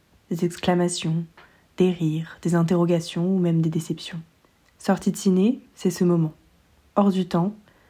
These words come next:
où s'exprime par la spontanéité toute notre singularité. Loin des analyses cinéphiliques soutenues et alambiquées, ce format proposé tel un audiovlog vous permet d'assister à des réactions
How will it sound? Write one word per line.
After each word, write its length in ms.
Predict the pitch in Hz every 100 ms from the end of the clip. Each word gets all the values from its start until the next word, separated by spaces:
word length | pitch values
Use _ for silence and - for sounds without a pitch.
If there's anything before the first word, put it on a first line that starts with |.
| _ _ _ -
où 60 |
s'exprime 460 | 190 202 - 202 196
par 120 | 180
la 120 | 175
spontanéité 880 | 170 202 196 190 180 175 165 170 196 - _ -
toute 200 | 226 214
notre 220 | 202 -
singularité. 720 | 175 175 175 165 156 156 147 - _ _ _ _ _ _ _ -
Loin 180 | 190
des 180 | 208 208
analyses 360 | 190 180 170 175
cinéphiliques 560 | - 175 170 170 170
soutenues 500 | - 180 - 170 233 -
et 120 | 175
alambiquées, 680 | 160 160 160 160 165 220 - - - - -
ce 120 | -
format 300 | 165 175 196
proposé 460 | 214 208 196 190 202
tel 160 | 185
un 160 | 175 165
audiovlog 680 | 196 202 196 170 165 170 202 _ -
vous 80 | 175
permet 320 | 170 175 190
d'assister 460 | 180 170 170 -
à 80 | 196
des 140 | 185 175
réactions 560 | 175 170 - 202 220